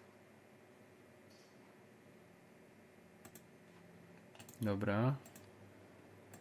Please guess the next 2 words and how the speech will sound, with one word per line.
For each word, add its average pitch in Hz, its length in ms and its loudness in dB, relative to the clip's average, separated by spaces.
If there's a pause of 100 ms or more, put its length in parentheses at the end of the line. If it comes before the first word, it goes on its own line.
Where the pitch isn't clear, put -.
(1800)
Tego 107 260 8
hangarujemy. 107 840 10